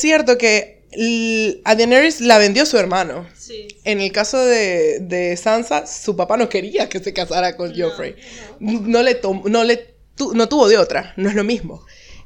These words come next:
Speaker 1: Eh, una viene de una ca-, de una familia que la quería y por eso ella era más consentida, más inocente.
Speaker 2: Claro.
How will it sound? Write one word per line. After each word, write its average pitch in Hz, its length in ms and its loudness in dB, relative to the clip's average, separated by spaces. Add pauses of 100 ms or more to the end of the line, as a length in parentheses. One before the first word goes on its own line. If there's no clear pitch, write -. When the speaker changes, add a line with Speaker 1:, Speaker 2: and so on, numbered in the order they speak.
(120)
Speaker 1:
Eh, 202 540 4
una 262 300 4
viene 220 280 4
de 233 100 2
una 226 180 4
ca-, 226 100 0
de 208 180 2
una 226 140 0
familia 233 640 0
que 180 220 0
la 170 160 2
quería 220 560 2 (500)
y 226 120 0
por 202 180 6
eso 202 240 2
ella 240 240 4
era 247 160 4
más 294 160 -2
consentida, 285 760 4
más 262 140 -2
inocente. 240 800 -2
Speaker 2:
Claro. 175 260 -8